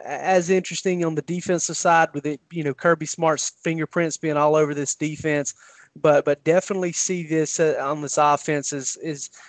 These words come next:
a-, an opportunity for Georgia to kind of reinvent themselves in some ways and to do some things differently. And James Coley's gonna have his challenges with the receivers. That's another thing we'll be watching closely.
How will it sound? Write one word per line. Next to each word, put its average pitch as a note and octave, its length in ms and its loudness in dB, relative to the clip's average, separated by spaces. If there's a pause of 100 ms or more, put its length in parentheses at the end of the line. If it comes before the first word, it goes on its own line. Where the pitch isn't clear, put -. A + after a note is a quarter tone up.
(140)
a-, D3 320 2
an D3+ 60 2
opportunity F3 640 2
for D#3 160 -6
Georgia D#3 380 2
to C#3+ 140 -6
kind D#3+ 260 2
of C3+ 200 2
reinvent D#3 560 2
themselves D#3+ 520 2
in D#3+ 100 -4
some D#3+ 300 -2
ways D#3 380 4
and D3+ 80 -6
to D3 80 -2
do D3 160 -2
some D#3 180 -8
things C#3 300 -4
differently. D3+ 560 -2 (340)
And D#3 140 -2
James G3 260 4
Coley's G#3+ 300 4
gonna G3+ 160 2
have F#3+ 180 2
his F3 120 -2
challenges F3 500 0
with D3 120 -4
the C#3 80 -8
receivers. C#3 540 -4
That's C#3 220 -2
another D3 280 2
thing D3+ 240 -2
we'll D3+ 100 0
be D3 100 0
watching D3 360 2
closely. D3+ 480 0